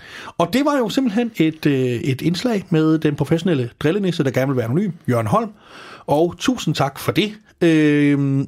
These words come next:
og, øh, vi skal sådan set videre, øh, i dagens program. Fordi, øh, det næste, øh, vi har valgt at kigge nærmere på, nu har vi ligesom fået slået fast, hvad jul er, og hvordan, øh, traditionerne er hjemme ved os. Det næste er jo selvfølgelig, øh, specielle traditioner,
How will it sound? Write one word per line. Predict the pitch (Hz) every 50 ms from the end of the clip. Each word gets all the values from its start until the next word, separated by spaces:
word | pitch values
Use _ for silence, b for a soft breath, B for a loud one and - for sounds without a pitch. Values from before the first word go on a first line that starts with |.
| -
og, | - 165 190 233 247 240 226 196
øh, | 160 151 143 139 139 - - - - - - -
vi | 196
skal | 190 - 233 220
sådan | 233 226
set | 220 220 175
videre, | 151 156 160 180 185 170 160 - - _
øh, | 156 151 147 -
i | - 160 156 156 - -
dagens | 151 139 123 -
program. | - 131 - 78 - - _ _ _ B B B B B B B B B B
Fordi, | - - 202 196 185 240 240 226 214 190 185 185 185
øh, | 175 165
det | 180 175
næste, | 190 226 226 - - 247 - - _ -
øh, | 185 175 170 165 160
vi | 165
har | 131 143 156
valgt | 143 156 165 170
at | 170
kigge | - - 147 139 127
nærmere | 123 139 165 165
på, | - 165 160
nu | 180 196
har | 170 196
vi | 175
ligesom | 170 175 175 175
fået | 160 147 139
slået | - - 135 127
fast, | - 127 135 - -
hvad | 151 135
jul | 127 135 156 139 120 -
er, | - 123 143 160 165 160
og | - 135
hvordan, | 135 123 120 117 120 139 143 - _ -
øh, | 127
traditionerne | - 131 120 117 - 175 208 185 143 127
er | 123 139
hjemme | 139 131 135 160
ved | 156 131 131
os. | 165 165 - - - B B B B B B B B B B B
Det | 160 143
næste | 156 185 180 - 233
er | 226 - 165 156
jo | 170 180 175
selvfølgelig, | - - 196 - 156 131 135 143 147 135 - _ _
øh, | - 151 147 147 147 143 139 127 - - - _ -
specielle | - - 190 175 - 165 185 196 160 - - _
traditioner, | - - 151 143 139 - 160 151 143 117 104 - -